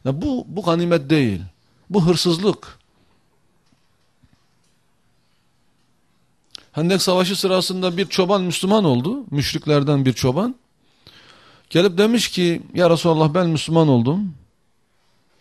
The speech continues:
Bir sürü de koyun var yanımda. Hepsinin koyunu ba-, bendeydi. Koyunlar şurada duruyor. Hepsini getireyim bu tarafa. Bu kafirlere zarar verelim. İslam güçlensin."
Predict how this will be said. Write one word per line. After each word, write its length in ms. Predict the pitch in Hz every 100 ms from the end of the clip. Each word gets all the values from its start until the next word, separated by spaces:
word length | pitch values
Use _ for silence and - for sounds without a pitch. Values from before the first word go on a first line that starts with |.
| _ _ _ _ _ _ 180
Bir 80 |
sürü 200 | 196 180
de 80 | 202
koyun 400 | 190 180 180 160
var 120 | 135
yanımda. 500 | 117 113 107 107 101 87 _ _ _ _ -
Hepsinin 460 | 196 165 156 185
koyunu 340 | 165 170 170 202
ba-, 300 | 156 131 147
bendeydi. 640 | 160 156 160 120 143 254 - _ _ -
Koyunlar 340 | 175 170 170
şurada 340 | 160 165 170
duruyor. 420 | 185 233 185 233 - _ _ -
Hepsini 400 | 240 160 196 196
getireyim 400 | 185 185 180 135
bu 60 |
tarafa. 420 | 117 101 90 82 - _ _ _ _ _ _ _ _ -
Bu 140 | 180
kafirlere 560 | 175 160 160 175 202 196
zarar 340 | 170 175 170
verelim. 380 | 123 101 87 69 - _ _ _ _ _ _ _ _ _ _ _ _ -
İslam 380 | 156 - 196 196
güçlensin." 720 | 160 - 156 151 - 262 294